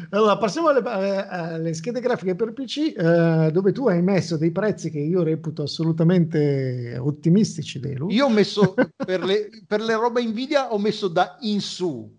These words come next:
Speaker 1: <laughs> Ah, ok, bravo, scusa, non l'avevo notato. <laughs>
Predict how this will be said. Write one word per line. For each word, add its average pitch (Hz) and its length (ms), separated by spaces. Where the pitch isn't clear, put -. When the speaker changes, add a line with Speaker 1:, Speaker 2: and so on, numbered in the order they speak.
Speaker 1:
<laughs> - 320
Ah, 202 600
ok, 151 340
bravo, 147 360
scusa, 160 260
non 151 120
l'avevo 160 340
notato. 147 600
<laughs> - 1000